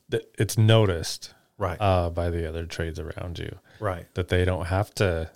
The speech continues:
Speaker 1: you know, goop it up
Speaker 2: Right.
Speaker 1: in order to make it look like something.
Speaker 2: But what's interesting, and not in every case, but oftentimes,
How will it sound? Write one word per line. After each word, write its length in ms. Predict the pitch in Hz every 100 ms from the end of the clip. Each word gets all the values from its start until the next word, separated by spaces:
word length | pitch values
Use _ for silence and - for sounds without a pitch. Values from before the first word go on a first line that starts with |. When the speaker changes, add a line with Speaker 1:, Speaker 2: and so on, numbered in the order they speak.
| _ _ _ _ _
Speaker 1:
you 140 | 104 87
know, 220 | 85 87 85
goop 260 | 101 95
it 80 | 98
up 320 | 98 120 - _ _
Speaker 2:
Right. 200 | 104 92
Speaker 1:
in 120 | 113 101
order 240 | 101 98
to 120 | 95
make 280 | 92 92 90
it 160 | - 95
look 320 | 98 - - -
like 240 | 87 82
something. 480 | - 85 87 - 101 - _ - - - _ - -
Speaker 2:
But 240 | 127 120
what's 220 | 123 117
interesting, 680 | 113 120 98 82 - - 135 - _ _ _
and 260 | 120 113 -
not 400 | 120 120 107 104
in 120 | 95 87
every 260 | 87 90
case, 540 | - - - - - - _ _ _ _ _ _ _
but 160 | 120 120
oftentimes, 960 | 104 107 120 98 98 101 98 95 87